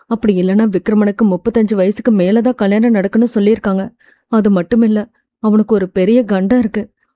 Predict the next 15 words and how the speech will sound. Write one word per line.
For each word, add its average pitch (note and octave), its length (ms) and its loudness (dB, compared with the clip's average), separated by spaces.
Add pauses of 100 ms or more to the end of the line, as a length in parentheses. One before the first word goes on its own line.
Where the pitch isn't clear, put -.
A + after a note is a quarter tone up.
அந்த G#3+ 260 0
கண்டத்திலிருந்து G3 760 0
தப்பிக்கணும்னா G#3 640 -2 (240)
இவனுக்கு G#3 380 0
இப்ப G#3 180 -4
கல்யாணம் A3+ 400 0
பண்ணித்தான் A3+ 480 2
ஆகணும்" G#3 360 0 (500)
என G#3 220 2
சொல்ல, A#3 460 0 (340)
பதறிய D#4+ 360 2
யசோதா, G3+ 440 0 (460)
"என்ன G#3+ 200 4
பார்வதி G#3 420 2
சொல்ற? G3 320 0